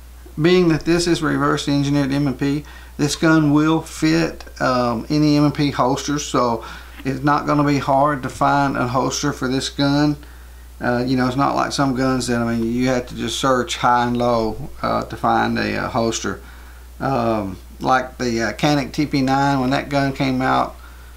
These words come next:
it took me forever to find a good holster for that gun. Now there's quite a few out there 'cause that gun's been out for a while, but, uh,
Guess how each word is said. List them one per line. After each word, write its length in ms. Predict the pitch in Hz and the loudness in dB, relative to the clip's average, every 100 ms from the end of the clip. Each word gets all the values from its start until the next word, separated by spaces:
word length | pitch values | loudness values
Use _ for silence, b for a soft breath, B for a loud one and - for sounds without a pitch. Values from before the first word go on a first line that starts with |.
| - | -8
it 280 | 135 139 - - - - | -4 -4 -4 -16 -20 -4
took 360 | 175 - - 151 | -2 -2 -2 0
me 240 | 151 151 | 2 2
forever 680 | - 131 - 151 151 135 120 | 0 -2 -2 2 2 2 0
to 140 | 123 | -4
find 320 | 117 127 127 | -2 0 0
a 60 | 117 | -2
good 300 | 107 127 120 | -2 -2 -2
holster 420 | 113 120 117 - | -2 -2 -2 -6
for 160 | - 113 | -6 -2
that 220 | 113 - | -2 -2
gun. 240 | 123 113 | -2 -2
Now 160 | 117 156 | 0 0
there's 160 | 151 - | 0 0
quite 200 | 143 120 | 0 0
a 40 | |
few 200 | 143 131 | 0 0
out 140 | 110 | 0
there 100 | - | -2
'cause 180 | 120 120 | -6 -4
that 200 | 117 113 | -4 -4
gun's 220 | 127 127 | -4 -4
been 180 | 117 120 | -2 -2
out 220 | 120 113 | 0 -2
for 100 | - | -4
a 80 | 117 | -4
while, 420 | 113 110 110 110 B B B B - | 0 0 0 -2 B B B B -10
but, 460 | 123 120 113 - 143 | -2 0 -2 -4 -2
uh, 260 | 117 110 | 0 0